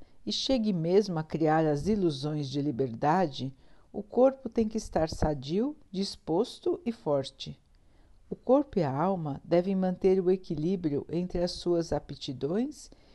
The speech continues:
e necessidades, que são tão diferentes. O segredo está justamente em achar esse equilíbrio. Aqui,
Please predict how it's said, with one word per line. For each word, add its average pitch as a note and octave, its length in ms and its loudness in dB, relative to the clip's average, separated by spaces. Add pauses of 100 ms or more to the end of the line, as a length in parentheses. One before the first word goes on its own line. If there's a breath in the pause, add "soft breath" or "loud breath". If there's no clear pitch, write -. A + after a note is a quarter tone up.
(200 soft breath)
e A3+ 100 2
necessidades, G#3 1200 0 (100)
que - 100 -6
são F#3 280 -2
tão F3+ 320 0
diferentes. F#3 1000 -4 (580 soft breath)
O F#3 80 -4
segredo F3+ 680 6
está E3+ 260 0
justamente E3+ 840 -2
em G3 120 -4
achar G#3+ 440 -2
esse A#3 220 -4
equilíbrio. D3 720 -4 (1160 soft breath)
Aqui, G#3 580 -4